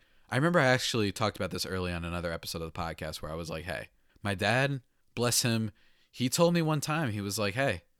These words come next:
I remember I can remember the Jose Bautista bat flip where I remember who's won the World Series.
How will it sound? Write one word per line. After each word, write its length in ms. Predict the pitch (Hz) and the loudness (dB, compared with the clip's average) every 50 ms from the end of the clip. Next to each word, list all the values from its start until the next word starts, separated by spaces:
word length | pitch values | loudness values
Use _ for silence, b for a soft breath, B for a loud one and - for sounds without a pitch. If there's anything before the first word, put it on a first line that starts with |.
| _ | _
I 140 | - 101 113 143 | 0 2 4 4
remember 720 | 160 160 143 135 143 165 151 117 104 95 92 90 85 - - _ _ _ _ _ _ _ | 4 4 2 2 2 2 4 4 4 4 2 0 -2 -4 -10 _ _ _ _ _ _ _
I 120 | - 107 | -2 -2
can 180 | 117 - 143 143 | -2 0 0 2
remember 440 | 135 135 131 127 143 139 139 131 123 | 2 2 2 2 2 2 2 2 2
the 140 | 113 113 113 | 2 2 2
Jose 260 | 120 117 110 120 110 | 2 2 2 2 2
Bautista 460 | 104 104 98 98 - 110 101 - - | 2 2 0 0 0 -2 -4 -4 -4
bat 240 | 95 92 104 110 107 | -2 -2 -2 -2 -2
flip 200 | - 101 92 - | -4 -6 -6 -4
where 100 | 107 98 | -6 -4
I 40 | 98 | -4
remember 280 | 98 98 101 101 98 98 | -2 -2 -2 -2 -4 -4
who's 180 | 101 98 92 | -4 -6 -6
won 120 | 101 98 95 | -6 -6 -6
the 60 | 95 | -4
World 220 | 92 90 87 85 | -4 -4 -4 -6
Series. 420 | - - 120 110 82 76 - - | -6 -6 -6 -6 -8 -8 -10 -12